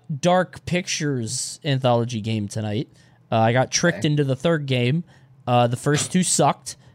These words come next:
Speaker 1: and I
Speaker 2: Okay.
Speaker 1: got told the third game's good. So I'm falling for it again. Um,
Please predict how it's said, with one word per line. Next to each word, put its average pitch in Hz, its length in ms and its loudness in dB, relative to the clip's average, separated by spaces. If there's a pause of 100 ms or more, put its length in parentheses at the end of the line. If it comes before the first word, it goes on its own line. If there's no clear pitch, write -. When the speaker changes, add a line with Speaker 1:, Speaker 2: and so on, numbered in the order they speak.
(160)
Speaker 1:
and 135 420 0
I 135 100 0
Speaker 2:
Okay. 127 80 2
Speaker 1:
got 135 160 2
told 139 180 0
the 135 80 -2
third 151 240 0
game's 170 260 0
good. 160 380 0
So 139 580 4 (680)
I'm 113 100 -10
falling 160 360 2
for 202 200 4
it 247 60 4
again. 220 460 2 (400)
Um, 165 500 4